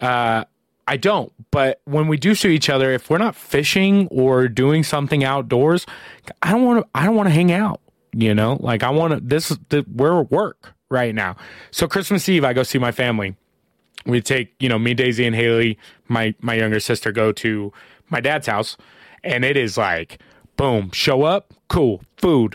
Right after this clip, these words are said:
We have taco bar on Christmas. That's what we do on Christmas Eve. Always a taco bar. Awesome, right? Eat my tacos. I'm like, "All right, bet." We laugh and joke, tell a couple stories, open presents.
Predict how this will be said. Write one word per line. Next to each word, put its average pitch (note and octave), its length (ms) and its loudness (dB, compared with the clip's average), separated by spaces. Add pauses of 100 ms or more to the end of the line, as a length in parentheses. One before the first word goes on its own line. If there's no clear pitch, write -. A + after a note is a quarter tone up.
(160)
We C#3 120 2
have B2+ 140 -2
taco C#3+ 300 -4
bar G#2 240 0
on G#2+ 80 -4
Christmas. - 500 -6
That's A#2 220 -2
what A#2+ 100 2
we A#2 120 2
do A2 180 2
on F#2+ 100 -2
Christmas - 440 -6
Eve. F2+ 200 -8 (360)
Always C3 400 2
a A2+ 40 -18
taco A2+ 300 -4
bar. F#2 240 -6 (540)
Awesome, C#3 320 -4 (480)
right? D3 280 -2 (180)
Eat D#3+ 160 2
my C#3+ 140 -2
tacos. F#3+ 640 -2 (400)
I'm C#3+ 60 -6
like, A2 200 -4
"All C#3 60 0
right, F3+ 200 0
bet." C#4+ 280 -4 (560)
We B2 120 2
laugh D3+ 300 0
and E3 80 -2
joke, F3+ 340 0
tell E3+ 160 2
a C#3+ 40 0
couple D3+ 240 -2
stories, F#3+ 600 0 (600)
open D3+ 300 -2
presents. A2 580 -2